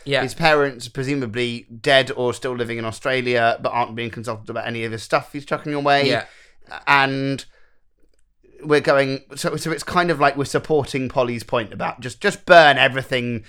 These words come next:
Speaker 2: or cover in earth, every, anything to do with the past. Um, and also,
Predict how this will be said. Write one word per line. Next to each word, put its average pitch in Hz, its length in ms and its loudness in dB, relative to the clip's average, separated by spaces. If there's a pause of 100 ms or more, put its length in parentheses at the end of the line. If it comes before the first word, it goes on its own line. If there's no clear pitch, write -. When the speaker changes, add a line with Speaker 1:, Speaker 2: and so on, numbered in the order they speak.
(180)
Speaker 2:
or 117 80 -12
cover 135 320 -2
in 123 80 0
earth, 110 220 0
every, 120 260 -4
anything 127 460 -2
to 120 80 -10
do 113 240 -6
with 107 160 -6
the 107 80 -14
past. - 560 -8 (500)
Um, 107 520 -4 (400)
and 131 480 0
also, 110 560 0